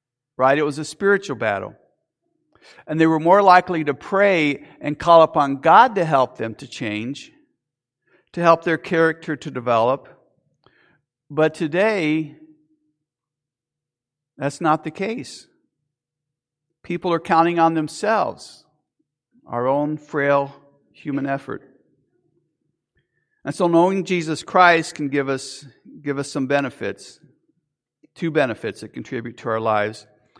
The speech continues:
And the first is humility, seeing ourselves for who we truly are. Paul tells us in his closing verse that if we've experienced the forgiveness of God, if we have humbled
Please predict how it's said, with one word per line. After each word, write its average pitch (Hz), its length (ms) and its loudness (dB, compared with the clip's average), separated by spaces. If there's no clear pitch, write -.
And 147 160 -6
the 147 60 -4
first 180 360 -4
is 165 160 -6
humility, 123 680 -6
seeing 165 280 -2
ourselves 151 480 2
for 135 140 -12
who 147 120 -6
we 131 120 -6
truly 123 400 -8
are. 101 340 -6
Paul 170 180 6
tells 165 380 4
us 156 140 -8
in 156 80 -4
his 139 140 -6
closing 147 420 -2
verse 143 300 -2
that 139 100 -8
if 120 140 -10
we've 175 340 -4
experienced 170 680 0
the 147 100 -8
forgiveness 139 560 -6
of 139 140 -10
God, 113 400 0
if 139 260 -2
we 170 160 0
have 151 200 4
humbled 196 600 0